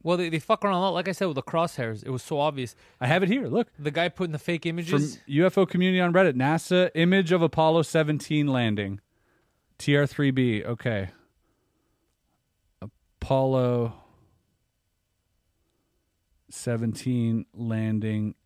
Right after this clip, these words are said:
Speaker 2: images. Remember, this was on the fucking nasa website. Let me pull one up here.
Speaker 1: They're just gonna deny it.
Speaker 2: It was on the nasa website.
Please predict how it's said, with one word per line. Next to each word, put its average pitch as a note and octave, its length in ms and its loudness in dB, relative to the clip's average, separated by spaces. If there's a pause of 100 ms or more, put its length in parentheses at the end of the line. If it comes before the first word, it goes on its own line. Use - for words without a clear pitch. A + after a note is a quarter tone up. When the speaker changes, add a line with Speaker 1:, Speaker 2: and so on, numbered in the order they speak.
(100)
Speaker 2:
images. G#2 840 -4 (1120)
Remember, E3+ 220 4
this E3+ 200 2
was E3+ 140 2 (100)
on C#3+ 580 4
the B2 200 -2
fucking B2+ 720 -2 (160)
nasa A#2 640 -2 (120)
website. A2+ 540 -8 (2250)
Let - 60 -16
me A2+ 80 -10
pull A#2 220 -6
one G#2+ 100 -6
up G#2+ 160 -8
here. G#2+ 240 -12 (280)
Speaker 1:
They're C3+ 100 -10
just E3+ 160 -10
gonna E3 120 -6
deny G2+ 320 -12
it. - 140 -20 (1160)
Speaker 2:
It D3 40 2
was D#3 80 6
on E3 160 4
the D#3 60 4
nasa D3+ 160 0
website. E3 400 2